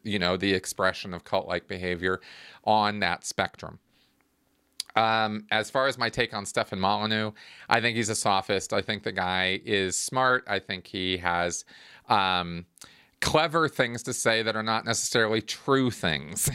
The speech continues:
<laughs> And I think that he's got some, some pretty serious issues, uh, with, between him and his wife and whatnot. And I, I just don't really, I, I can't really get on board with a lot of the things the guy says or how he says them. And I know that he is trying desperately to stay relevant,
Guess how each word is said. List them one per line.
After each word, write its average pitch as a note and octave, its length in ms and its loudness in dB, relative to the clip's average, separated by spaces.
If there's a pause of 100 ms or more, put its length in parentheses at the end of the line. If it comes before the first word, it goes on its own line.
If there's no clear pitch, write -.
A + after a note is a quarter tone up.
<laughs> - 100 -8
And B2 240 4
I A2 100 0
think A#2 360 -4
that G2+ 180 2
he's G#2+ 320 -6
got G2 260 0
some, F2+ 300 -8 (460)
some A#2 180 -2
pretty D3 240 2
serious A#2+ 520 2
issues, F#2 720 0
uh, F2 400 0
with, F#2+ 220 -4
between F#2+ 360 -2
him F#2+ 200 0
and F2 80 -2
his E2+ 140 0
wife F#2 340 2
and F#2 100 -8
whatnot. F2 520 -2
And F#2 160 0
I, G2+ 180 2 (500)
I C#3 140 4
just C#3 180 -6
don't A#2+ 180 0
really, G#2+ 460 2
I, G#2+ 240 0
I - 20 0
can't A#2+ 260 -4
really A2 180 0
get G#2+ 120 0
on G2+ 160 -2
board G2+ 220 2
with G#2 160 -2
a G2 40 -4
lot F#2 220 2
of F#2+ 100 0
the F#2 60 -10
things G#2 360 -4
the G2+ 100 -8
guy F#2+ 180 -2
says G2+ 460 -2
or F2 140 -4
how A2+ 440 0
he B2 220 -8
says B2 360 -2
them. B2+ 280 -4
And G#2 100 -2
I F#2+ 140 0
know G#2 280 0
that G2 140 -4
he F#2+ 300 -4
is F2+ 200 -2
trying F#2 520 -4
desperately G2 580 -4
to F#2 80 -10
stay G2 240 -2
relevant, F#2 540 -2